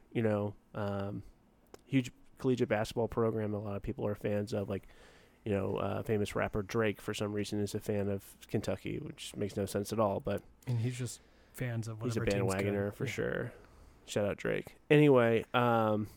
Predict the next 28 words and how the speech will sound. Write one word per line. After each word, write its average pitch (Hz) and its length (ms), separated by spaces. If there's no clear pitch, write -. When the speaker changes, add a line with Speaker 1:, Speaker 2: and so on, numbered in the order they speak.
Speaker 1:
the 139 80
three-point 160 380
shot 131 380
coming 151 220
into 143 200
basketball 127 440
professionally 120 560
first 160 380
in 127 60
nineteen 117 300
seventy-nine, 107 500
which 110 160
is 107 120
the 110 80
year 113 180
that 107 220
Magic 107 280
Johnson 107 560
and, 101 400
um, 98 400
Larry 110 220
Bird 123 420
were, 123 240
uh, 110 260
drafted, 131 560
and 117 180
then, 117 240
uh, 110 160